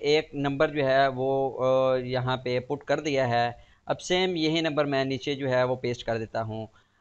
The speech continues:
अब यहाँ पे देखें तो मेरा ये कल-,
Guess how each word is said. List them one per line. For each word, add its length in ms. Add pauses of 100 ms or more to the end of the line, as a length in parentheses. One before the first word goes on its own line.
(160)
अब 140
यहाँ 240
पे 220
देखें 320
तो 140
मेरा 380
ये 320 (120)
कल-, 160